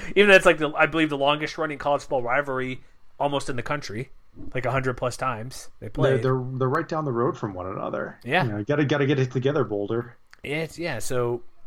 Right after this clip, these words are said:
Speaker 1: that, that's, I thought it was, I was gonna say the eighties, but I didn't realize it was, like, seventy-four. Have they played in any bowl games at all?
Speaker 2: Uh,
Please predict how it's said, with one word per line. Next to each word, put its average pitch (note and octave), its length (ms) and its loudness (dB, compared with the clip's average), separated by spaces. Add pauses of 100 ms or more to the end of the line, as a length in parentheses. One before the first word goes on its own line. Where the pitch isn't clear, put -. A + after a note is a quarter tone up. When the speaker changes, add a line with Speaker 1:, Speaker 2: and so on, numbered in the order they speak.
(320)
Speaker 1:
that, C#3 300 10
that's, C3+ 240 -2
I E3 140 8
thought A#3 160 8
it - 20 8
was, F#3 100 8
I F3 120 6
was F#3+ 100 6
gonna A3 80 -2
say G3 100 6
the D3+ 160 -4
eighties, B2 400 -2
but C3+ 100 -2
I - 20 -2
didn't C#3+ 160 -4
realize B2+ 240 -4
it - 20 -10
was, A#2 120 -8
like, A2+ 220 -8
seventy-four. A2 580 -8 (180)
Have C#3+ 100 -4
they F3 80 12
played F3+ 240 6
in E3+ 60 2
any D#3 100 2
bowl C3+ 220 0
games F#3 280 -4
at F#3+ 60 0
all? G#3+ 300 -2 (640)
Speaker 2:
Uh, A#2+ 400 0